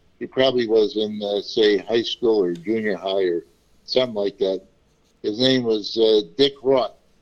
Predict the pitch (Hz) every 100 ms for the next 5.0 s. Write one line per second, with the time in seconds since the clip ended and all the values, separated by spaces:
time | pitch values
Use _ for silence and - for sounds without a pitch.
0 | _ _ _ _ _ _ _ _ _ _
1 | _ - 117 117 139 151 131 135 135 147
2 | 143 131 123 131 131 120 - 127 143 -
3 | - 127 135 151 143 123 123 139 131 127
4 | 127 - 160 170 110 - 92 127 160 143